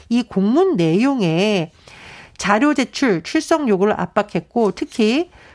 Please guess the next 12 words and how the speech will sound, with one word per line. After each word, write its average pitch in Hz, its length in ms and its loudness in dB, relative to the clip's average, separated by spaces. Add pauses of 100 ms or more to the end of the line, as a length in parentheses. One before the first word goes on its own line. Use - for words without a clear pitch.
출석 - 640 0
조사에 202 640 0
협조하지 339 640 0
않으면 175 600 -2 (400)
징역형에 277 880 0
처해질 302 400 -2
수 - 180 -8
있다라는 196 840 0
식의 202 320 -4
통지가 349 640 -2
있었다고 175 640 -4
합니다. 185 560 0